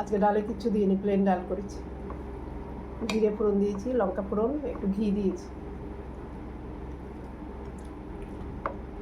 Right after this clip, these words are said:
আর গন্ধরাজ লেবু, ডালের সাথে গন্ধরাজ লেবু আর কি লাগে, খুব ভালো লাগে খেতে। আমের চাটনি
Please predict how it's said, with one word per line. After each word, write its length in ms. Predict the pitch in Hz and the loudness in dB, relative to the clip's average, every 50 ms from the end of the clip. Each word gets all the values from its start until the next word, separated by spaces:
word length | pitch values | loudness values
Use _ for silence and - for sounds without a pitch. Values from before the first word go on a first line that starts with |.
| - - - - - - - - - - - - - - - - - - - - - - - | -8 -8 -8 -8 -8 -8 -8 -8 -8 -8 -8 -8 -8 -8 -8 -8 -8 -8 -8 -8 -8 -6 -2
আর 80 | 214 208 196 | 0 2 2
গন্ধরাজ 380 | 202 208 220 233 220 220 214 214 214 | 2 4 4 4 6 4 4 4 2
লেবু, 200 | 214 208 220 233 294 - - - - - - - 185 | 2 2 2 0 -2 -4 -8 -10 -10 -10 -8 -2 0
ডালের 240 | 185 185 185 196 196 | 2 2 2 2 0
সাথে 140 | - 202 196 202 | 0 2 4 4
গন্ধরাজ 340 | 202 190 196 196 202 202 196 190 | 6 6 6 6 6 6 6 4
লেবু 160 | 208 202 202 202 202 196 | 4 4 4 4 6 4
আর 80 | 196 196 - | 4 4 2
কি 80 | 208 185 185 | 2 4 4
লাগে, 160 | 185 180 196 208 - - - - - - - | 4 4 2 -2 -2 -6 -10 -10 -10 -8 -4
খুব 120 | - 196 190 190 | 0 2 2 4
ভালো 140 | 180 180 185 180 180 | 4 4 4 4 4
লাগে 160 | 180 180 180 180 | 4 2 2 -2
খেতে। 200 | - 180 - - 196 - - - - - - - - - - - - - - - - - - - - - - - - - - - - - - - - - - - - - - - - - - - - - - - - - - - - - - - - - - - - - - - - - - - - - - - - - - - - - - - - - - 196 | -2 -4 -4 -4 -6 -6 -6 -8 -8 -8 -8 -8 -8 -10 -10 -10 -10 -10 -10 -10 -10 -8 -8 -8 -8 -8 -8 -10 -8 -8 -8 -8 -8 -8 -8 -8 -10 -10 -10 -6 -6 -4 -4 -4 -6 -8 -8 -8 -8 -8 -8 -8 -8 -8 -8 -10 -10 -10 -10 -10 -10 -10 -10 -10 -10 -10 -10 -10 -8 -8 -8 -8 -8 -8 -10 -8 -10 -10 -8 -8 -8 -6 -6 -6 -6 -2 0 2
আমের 180 | 196 202 196 196 | 2 2 2 2
চাটনি 240 | - 202 196 196 208 | 2 2 2 4 4